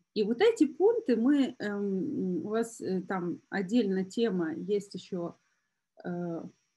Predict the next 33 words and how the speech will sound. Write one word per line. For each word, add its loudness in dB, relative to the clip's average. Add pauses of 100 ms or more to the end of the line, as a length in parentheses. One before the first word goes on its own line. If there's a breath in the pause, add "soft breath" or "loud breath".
(120)
но -2
она 0
одновременно -2
уже, -4
э, -12
щас -18
мы -2
её -6
как -18
бы, -8
э, -10
совместим. -4 (560)
Это, 0
э, -4
то, -2
что -8
мы -4
говорили 0
в -14
прошлый -2
раз, 0
немножко -6
об -6
этом -6
тоже, -6 (340)
да, 2
что -6
когда -2
было 0
ниспосылание -4
Корана, 2 (640)
то, 4 (1120)
э, -6